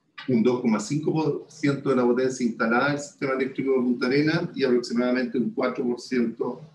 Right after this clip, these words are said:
de la gen-, de la, eh, de la demanda total de energía del sistema. Se trata de un parque de dos coma cincuenta y cinco megawatts basado en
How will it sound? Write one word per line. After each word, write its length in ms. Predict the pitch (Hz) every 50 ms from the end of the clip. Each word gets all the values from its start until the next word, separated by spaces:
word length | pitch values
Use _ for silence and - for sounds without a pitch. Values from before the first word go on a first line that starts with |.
| - -
de 80 | 107
la 120 | 107 104 101
gen-, 360 | - 113 110 113 - - -
de 160 | - 107 104
la, 420 | 98 98 98 98 98 98 95 - - _ _ _ _ _ _ _ _ _ - - 98
eh, 260 | 95 95 95 90 -
de 160 | - - 110
la 120 | 104 104 104
demanda 520 | 104 104 113 117 117 107 107 113 113 110 -
total 560 | - 101 - - 120 117 120 120 117 - - -
de 120 | - 110
energía 440 | 107 101 92 82 - - 120 117 110
del 180 | 107 101 92
sistema. 380 | - - 113 - _ - - - - - _ _ _ _ _ _ _ _ _ _ _ _ _ _ _ _
Se 200 | _ - 123 117
trata 340 | - 135 131 127 135 139 135
de 80 | 135
un 180 | 131 127 117 -
parque 300 | - 120 117 120 - 135
de 60 | 127
dos 220 | 123 123 127 127 -
coma 180 | 101 117 117
cincuenta 340 | - - 220 - 120 107 -
y 40 | -
cinco 560 | - - 156 151 - - - 156 156 151 - 151
megawatts 640 | 147 147 156 160 160 170 170 170 175 180 180 180 - - _ _ _ _ _ _
basado 560 | - 123 - - - 127 123 127 127 127 127
en 360 | 123 120 117 117 113 110 107